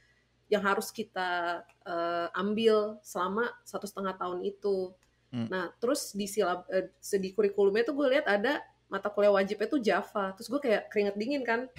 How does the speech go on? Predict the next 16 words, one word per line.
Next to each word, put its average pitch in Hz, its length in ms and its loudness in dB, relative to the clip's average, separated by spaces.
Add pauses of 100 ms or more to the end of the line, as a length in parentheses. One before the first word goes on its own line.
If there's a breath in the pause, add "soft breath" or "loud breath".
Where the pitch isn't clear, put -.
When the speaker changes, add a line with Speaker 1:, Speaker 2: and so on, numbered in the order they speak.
(140)
Speaker 1:
"Wah, 311 160 6
Speaker 2:
<laughs> 147 480 4
Speaker 1:
Java, 220 560 0
aku - 480 2
harus 277 240 6
mengulang 254 400 8
itu 247 240 4
lagi." 294 400 8 (160)
Tidak, 320 720 12
gitu 226 160 8
kan 269 240 4
dalam 202 240 6
hati. 202 400 0 (640 soft breath)
Jadi 233 240 4
gue 240 160 6
agak 208 720 6